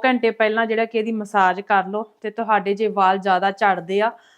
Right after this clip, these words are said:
ਤੇ ਤੁਸੀਂ ਆਹ ਵਾਲਾ ਤੇਲ ਜ਼ਰੂਰ ਬਣਾ ਕੇ ਦੇਖੋ ਤੇ ਬਹੁਤ ਹੀ ਵਧੀਆ ਰਿਜ਼ਲਟ ਮਿਲਦਾ। ਤੇ ਬਾਕੀ ਕੋਈ ਵੀ ਆਪਾਂ ਇਹਦੇ ਵਿੱਚ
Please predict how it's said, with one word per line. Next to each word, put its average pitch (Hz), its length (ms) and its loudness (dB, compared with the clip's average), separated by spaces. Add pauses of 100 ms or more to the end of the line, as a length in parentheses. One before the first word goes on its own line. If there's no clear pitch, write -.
(140)
ਤੇ 226 80 -6
ਤੁਸੀਂ 240 380 0
ਆਹ 214 120 6
ਵਾਲਾ 233 140 4
ਤੇਲ 214 280 -2
ਜ਼ਰੂਰ 214 360 -2
ਬਣਾ 220 280 0
ਕੇ 208 160 -6
ਦੇਖੋ 196 360 -4
ਤੇ 214 100 -2
ਬਹੁਤ 196 340 0
ਹੀ 247 40 -4
ਵਧੀਆ 214 340 0
ਰਿਜ਼ਲਟ 180 400 -2
ਮਿਲਦਾ। 226 480 2 (440)
ਤੇ 214 60 0
ਬਾਕੀ 208 360 2
ਕੋਈ 226 280 4
ਵੀ 262 120 2
ਆਪਾਂ 233 240 4
ਇਹਦੇ 214 140 2
ਵਿੱਚ 226 160 -2